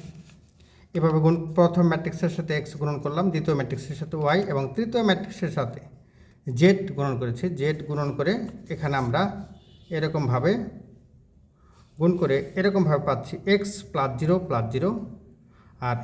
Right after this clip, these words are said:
এক্স প্লাস দ্বিতীয় উপাদান, প্রথম সারি, প্রথম কলাম, এই উপাদান হচ্ছে এক্স, জিরো, জিরো। তাহলে এক্স হয় আবার এক্স প্লাস জিরো প্লাস টু জেড। তাহলে এক্স প্লাস টু জেড,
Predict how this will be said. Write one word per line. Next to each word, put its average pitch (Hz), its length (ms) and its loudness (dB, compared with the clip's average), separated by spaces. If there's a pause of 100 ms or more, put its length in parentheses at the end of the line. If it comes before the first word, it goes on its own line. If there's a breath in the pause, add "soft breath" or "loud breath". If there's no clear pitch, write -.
এক্স 202 160 0 (160)
প্লাস 135 260 2 (280)
দ্বিতীয় 175 300 2
উপাদান, 120 300 0 (320)
প্রথম 175 260 2 (100)
সারি, 165 180 0 (100)
প্রথম 131 280 -2 (1120)
কলাম, 127 260 2 (300)
এই 147 140 2
উপাদান 151 260 0
হচ্ছে - 160 -6 (120)
এক্স, 185 180 -2 (300)
জিরো, 135 200 2 (340)
জিরো। 120 180 -2 (840 loud breath)
তাহলে 135 240 2
এক্স - 220 -4
হয় 175 200 4
আবার 127 160 -2 (120)
এক্স - 180 -2 (300)
প্লাস 120 260 0 (180)
জিরো 170 180 4 (340)
প্লাস 113 220 -2 (120)
টু 196 160 -2
জেড। 101 140 -4 (100)
তাহলে 127 220 -6
এক্স - 160 -8
প্লাস 135 160 0 (100)
টু 170 60 0 (100)
জেড, 196 160 4